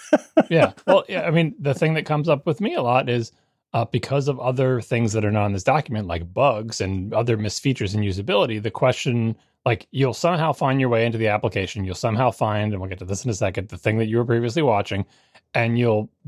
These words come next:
Speaker 2: press the button to say, "Yeah, okay, show me that." And it will start playing. And then you'll look to the person next to you and say,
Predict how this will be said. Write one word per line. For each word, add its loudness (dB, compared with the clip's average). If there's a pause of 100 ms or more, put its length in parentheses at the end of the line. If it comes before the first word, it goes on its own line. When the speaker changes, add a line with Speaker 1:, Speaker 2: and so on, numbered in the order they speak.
Speaker 2:
press 2
the -8
button 2
to -6
say, 0
"Yeah, 0
okay, 0
show 0
me 2
that." -2 (220)
And 2
it 4
will 0
start 0
playing. 0 (320)
And 2
then 4
you'll 2
look 4
to -10
the -2
person 2
next -2
to 2
you 2
and -2
say, 2